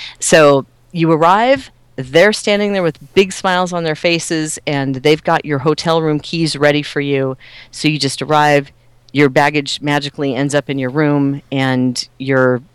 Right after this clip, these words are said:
s-, you know, there from the beginning. They also have a hospitality desk set up, so when you arrive, if you go, "You know what?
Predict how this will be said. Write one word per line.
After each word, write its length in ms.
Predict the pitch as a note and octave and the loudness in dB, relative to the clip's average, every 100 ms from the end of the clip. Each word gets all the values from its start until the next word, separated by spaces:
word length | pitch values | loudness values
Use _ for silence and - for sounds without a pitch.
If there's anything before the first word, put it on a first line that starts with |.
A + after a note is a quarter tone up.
| _ | _
s-, 140 | - - _ | -12 -12 _
you 160 | C3+ A#2 | -6 -4
know, 120 | G2 _ - _ - | -6 _ -20 _ -16
there 300 | C3+ C#3+ B2+ | 4 4 4
from 180 | D3 | 0
the 80 | C3+ | -2
beginning. 520 | C3 B2+ B2 A#2 A#2+ - | -2 -2 -2 -4 -6 0
They 180 | D3+ D3+ | 0 2
also 340 | D3+ D#3 - | 2 0 -2
have 240 | D3 C3+ C3 | -2 -2 -2
a 240 | B2 B2+ B2 - - - | -4 -2 -4 -10 -20 -4
hospitality 680 | D#3+ D3+ F3 - D#3 E3 F3+ | -2 0 -2 0 0 0 0
desk 280 | E3 D#3+ - | -2 -2 -6
set 240 | - D#3+ | -4 -2
up, 160 | F3+ - | -2 -4
so 180 | - | -4
when 140 | D3 C#3+ | 0 2
you 120 | C#3+ | 0
arrive, 360 | C3+ D3 D#3+ D#3 | 2 2 0 -2
if 120 | - | -10
you 80 | C#3+ | 0
go, 100 | D3+ | 2
"You 120 | G3 | 4
know 120 | C4 | 4
what? 200 | D#4 F#4+ | 6 4